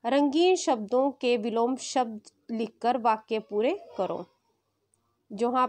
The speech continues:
पे जो रंगीन शब्द दिए गए हैं, हमने इसके उल्टा लिखना है, इसका विलोम करना है। क पाठ, मैं दो समाचार लाया हूँ, एक सुखद और दूसरा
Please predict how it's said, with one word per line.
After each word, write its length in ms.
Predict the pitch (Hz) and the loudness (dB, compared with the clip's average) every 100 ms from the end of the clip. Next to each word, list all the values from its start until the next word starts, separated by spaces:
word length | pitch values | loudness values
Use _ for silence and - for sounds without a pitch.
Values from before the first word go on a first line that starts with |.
| - | 0
पे 120 | 269 | -2
जो 100 | 277 | 0
रंगीन 380 | 285 254 226 311 | 0 0 0 0
शब्द 260 | 220 208 | 0 -2
दिए 260 | 226 233 220 | -2 -2 -2
गए 200 | 196 214 | 0 -2
हैं, 160 | 226 262 | -2 -2
हमने 320 | 269 240 247 | -2 0 -2
इसके 360 | 240 - 262 - - - | -2 -4 -4 -4 -6 -6
उल्टा 340 | 254 247 277 | -4 0 2
लिखना 340 | 269 240 208 185 | 2 -2 -6 -8
है, 220 | 185 165 _ - | -8 -14 _ -16
इसका 240 | 214 - | -8 -4
विलोम 420 | 233 202 240 262 247 | -4 0 0 0 0
करना 280 | 202 180 | -4 -4
है। 160 | 170 - - _ _ _ _ - | -8 -10 -16 _ _ _ _ -2
क 180 | 233 233 | 0 2
पाठ, 260 | 190 165 - _ _ _ _ 220 | 0 0 -4 _ _ _ _ -6
मैं 560 | 240 262 294 339 311 | 0 2 4 4 2
दो 280 | 247 254 294 | 2 4 2
समाचार 840 | 302 226 233 226 - 240 226 240 - 220 | 0 0 0 -2 -2 2 2 2 -2 -2
लाया 300 | 208 202 202 | 0 0 -2
हूँ, 300 | 208 185 185 359 | -4 -8 -8 -6
एक 240 | 220 226 - | -4 -2 -2
सुखद 420 | 226 196 277 - | -6 0 0 0
और 160 | 240 | -2
दूसरा 420 | 196 214 208 269 | -2 -6 -2 0